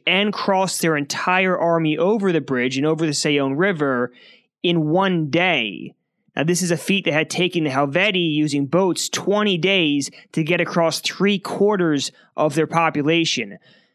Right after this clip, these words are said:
Admittedly, they had a lot more people than Caesar did, but still, twenty days versus one day, this is a marvelous feat of ancient engineering, and the Helvetii were duly impressed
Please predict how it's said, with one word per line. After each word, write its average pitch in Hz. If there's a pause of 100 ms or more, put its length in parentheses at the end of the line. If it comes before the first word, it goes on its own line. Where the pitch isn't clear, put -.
Admittedly, 175
they 160
had 147
a 143
lot 139
more 127
people 220
than 151
Caesar 143
did, 143
but 170
still, 165
twenty 180
days 185
versus 156
one 147
day, 180 (340)
this 170
is 170
a 156
marvelous 170
feat 175
of 151
ancient 170
engineering, 165 (260)
and 143
the 147
Helvetii 156
were 156
duly 160
impressed 151